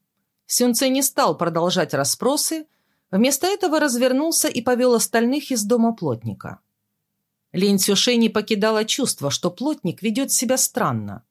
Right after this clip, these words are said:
Он спросил: «Жители деревни ведь не могут нас обмануть?» «Некоторые могут», ответил Сюнцы. «Но ключевые персонажи не станут лгать.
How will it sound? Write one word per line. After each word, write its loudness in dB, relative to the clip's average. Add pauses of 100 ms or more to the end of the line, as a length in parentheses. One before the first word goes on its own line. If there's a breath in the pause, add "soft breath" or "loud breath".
(560)
Он 0
спросил: -2 (1160)
«Жители 2
деревни 2
ведь 0
не 4
могут 0
нас 0
обмануть?» -2 (640)
«Некоторые 0
могут», -2 (300)
ответил 0
Сюнцы. -2 (880)
«Но -8
ключевые 2
персонажи 2
не 2
станут 0
лгать. -6